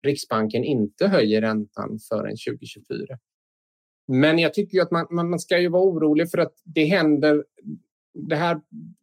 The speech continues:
talet om inflationen, signalerna i U S A om att man ska strama åt, det påverkar ju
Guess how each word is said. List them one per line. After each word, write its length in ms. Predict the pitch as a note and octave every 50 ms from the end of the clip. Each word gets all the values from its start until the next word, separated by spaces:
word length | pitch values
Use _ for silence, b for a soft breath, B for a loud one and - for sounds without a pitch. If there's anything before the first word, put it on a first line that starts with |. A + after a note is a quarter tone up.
| _ _ -
talet 340 | F#3+ F#3 F3 F3 F3 F3+ F3
om 120 | F3+ F3
inflationen, 840 | F3 E3 D3+ - D#3 D3+ - _ F3 E3+ E3 D#3 C#3+ C#3+ D3 D3 D3+
signalerna 720 | D3 - D#3+ D#3+ D#3+ D#3+ D#3+ D#3 D3 C#3+ D3 D3 D3 D3 D3
i 200 | D3+ D3+ D3 D3
U 160 | D#3 D3 C#3
S 240 | D3 D3 - - -
A 80 | D#3+ D3
om 300 | C#3 C3+ C3 C3+ C3+ C3+
att 120 | C3 -
man 100 | D3 C3+
ska 140 | B2+ - B2+
strama 420 | A#2 - - C3+ C3+ C3 C3 C3+
åt, 220 | C3+ C3+ B2+ A#2 -
det 160 | - E3 E3+
påverkar 720 | F3 - F3+ E3 C3 A2 G2+ A2 G#2+ G#2 G#2+ - _ C3+ C3+
ju 260 | C#3 D3 E3+ F#3 F3+